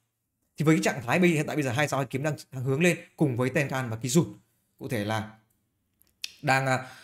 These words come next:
ờ, hướng, hướng lên như vậy. Mặc dù là khoảng cách này, ờ, vẫn chưa hợp bích, nhưng ngày mai có thể như là với một cái tín hiệu tăng mạnh, à, như ngày hôm nay nữa thì P V S chính thức đã cho thấy là cái tín hiệu vào sóng của mình. Và khi đó thì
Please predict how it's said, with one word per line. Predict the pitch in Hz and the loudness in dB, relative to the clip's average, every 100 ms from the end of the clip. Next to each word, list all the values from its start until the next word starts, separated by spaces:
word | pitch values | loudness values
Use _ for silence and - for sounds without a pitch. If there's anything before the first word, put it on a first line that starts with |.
| _ - | _ -4
ờ, | 117 117 117 | -2 0 0
hướng, | 117 123 117 | -2 -2 0
hướng | 131 160 | 2 4
lên | 175 | 4
như | 143 | 4
vậy. | 147 - - _ _ - | 0 -2 -10 _ _ -4
Mặc | 131 113 | -2 0
dù | 123 | 0
là | 110 | 0
khoảng | 107 101 | -4 -4
cách | 151 190 | -2 0
này, | 127 110 - _ _ | -2 -6 -12 _ _
ờ, | 95 104 | -6 -2
vẫn | 143 180 165 - | 0 0 0 2
chưa | 151 | 2
hợp | 127 | 2
bích, | 185 208 | 0 2
nhưng | 254 208 | 2 4
ngày | 196 | 4
mai | 180 202 | 4 4
có | 190 202 262 | 4 4 6
thể | 214 104 | 4 2
như | 139 160 | 2 2
là | 127 143 143 | 2 -2 -2
với | 131 180 | 4 6
một | 175 | 6
cái | 156 | 2
tín | 175 | 2
hiệu | 180 | 2
tăng | 170 | 0
mạnh, | 170 - _ _ _ _ - | 0 -4 _ _ _ _ -6
à, | 117 113 113 113 - - | -2 0 0 -4 -4 2
như | 170 | 4
ngày | 131 | 4
hôm | 139 | 2
nay | 147 | 2
nữa | 160 143 | 0 -2
thì | |
P | 110 - 180 | -2 2 4
V | 190 | 4
S | 190 - | 2 0
chính | 165 | 0
thức | 180 254 - - | 0 -2 -8 -12
đã | - | -8
cho | 156 135 | -4 -2
thấy | 123 160 - _ _ - | -4 -6 -12 _ _ -4
là | 113 101 - | -2 -2 -4
cái | 139 151 - | -2 -2 -2
tín | 143 | 0
hiệu | 180 - | 0 0
vào | 120 113 | -2 0
sóng | - 156 | -2 -4
của | 120 | -4
mình. | 113 107 - - | -4 -6 -12 2
Và | 151 147 - - - _ | 4 4 2 -10 -20 _
khi | - | 2
đó | 156 156 | 4 4
thì | 135 | 0